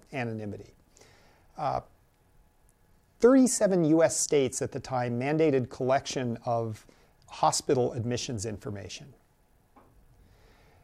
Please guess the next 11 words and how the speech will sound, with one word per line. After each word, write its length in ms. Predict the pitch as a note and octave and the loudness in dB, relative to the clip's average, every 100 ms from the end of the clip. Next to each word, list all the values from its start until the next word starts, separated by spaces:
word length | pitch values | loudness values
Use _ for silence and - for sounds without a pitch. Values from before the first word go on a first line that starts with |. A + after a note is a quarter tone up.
| _ - | _ -2
And 560 | D#3+ D#3 D3+ D3+ D3 - _ _ _ _ _ _ _ - - - _ _ _ _ _ _ _ _ _ _ _ | 2 4 4 2 0 -8 _ _ _ _ _ _ _ -20 -20 -20 _ _ _ _ _ _ _ _ _ _ _
under 300 | F3 F3+ E3+ | 4 6 8
a 80 | C#3+ | 6
Freedom 380 | - G#3 A3 F#3+ | 6 6 6 6
of 100 | E3+ | 4
Information 600 | F#3 F#3+ F3 F#3 G#3 D#3 | 0 0 -2 0 -2 -4
Act 240 | A2+ - | -6 -6
request, 640 | A#2+ - A2+ G2 - - - _ _ _ _ - | -10 -8 -8 -8 -8 -10 -14 _ _ _ _ -6
the, 680 | C3+ B2 C3+ C3 B2+ B2+ B2+ - _ _ - G#4+ - _ _ - | -2 2 4 4 2 0 -4 -16 _ _ -20 -20 -20 _ _ -10
um, 380 | C#3 B2+ A#2+ A#2 - _ _ _ _ _ _ _ _ _ _ _ _ _ _ | -8 -6 -8 -10 -16 _ _ _ _ _ _ _ _ _ _ _ _ _ _
a, 220 | C#3+ B2 | -4 -4